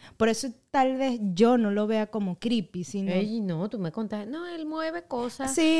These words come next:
Speaker 2: él
Speaker 1: él
Speaker 2: hace
Speaker 1: es
Speaker 2: sonidos.
Speaker 1: Ajá,
Speaker 2: Y
Speaker 1: él
Speaker 2: yo,
Speaker 1: hace sonidos, o sea,
Speaker 2: ok,
Speaker 1: y pa-, y
Speaker 2: Joelita,
Speaker 1: para
Speaker 2: ven.
Speaker 1: mí, es más, yo te lo digo en este momento, para mí es normal. O sea, y, eh, obvio que si yo, yo a veces lo pienso y digo, "No, bueno, pues no es normal".
Speaker 2: <laughs> No.
Speaker 1: "No, esa vaina no es normal", ¿no?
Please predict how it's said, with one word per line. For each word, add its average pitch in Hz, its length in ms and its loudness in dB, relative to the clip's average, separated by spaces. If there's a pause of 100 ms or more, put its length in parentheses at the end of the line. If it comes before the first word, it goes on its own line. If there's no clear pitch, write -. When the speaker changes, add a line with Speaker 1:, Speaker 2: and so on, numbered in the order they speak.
(100)
Speaker 2:
él 302 120 6
Speaker 1:
él 277 40 0
Speaker 2:
hace 262 240 6
Speaker 1:
es 311 60 0
Speaker 2:
sonidos. 233 600 -2
Speaker 1:
Ajá, 277 300 -2
Speaker 2:
Y - 60 4
Speaker 1:
él - 100 2
Speaker 2:
yo, - 60 4
Speaker 1:
hace 208 180 -2
sonidos, 226 720 2
o 220 100 4
sea, 240 120 6
Speaker 2:
ok, 302 120 4
Speaker 1:
y 285 60 2
pa-, - 80 2
y 311 120 6
Speaker 2:
Joelita, 285 520 8
Speaker 1:
para 226 300 8
Speaker 2:
ven. 226 80 8
Speaker 1:
mí, 262 220 6
es 208 120 4
más, 202 220 4
yo 165 120 0
te 190 120 0
lo 277 80 2
digo 240 120 4
en 220 100 2
este 262 180 -2
momento, 214 400 0
para 190 240 2
mí 185 180 4
es 208 60 4
normal. 233 800 6 (340)
O - 40 -20
sea, - 140 -4
y, 202 200 4
eh, 170 160 0
obvio 165 380 -4
que 208 120 -4
si 160 180 -4
yo, 139 120 -6 (200)
yo 151 160 -6
a 151 80 -6
veces 170 300 -4
lo 220 100 -4
pienso 185 220 -4
y - 20 -2
digo, 160 160 0
"No, 185 180 -2
bueno, 196 280 -8
pues 170 200 -10
no 143 160 -4
es 156 80 4
normal". 190 560 4 (200)
Speaker 2:
<laughs> 370 120 -8
No. 214 460 0
Speaker 1:
"No, 294 160 4
esa 240 200 2
vaina 247 300 4
no 302 140 6
es 262 80 6
normal", 294 580 2
¿no? 302 140 -2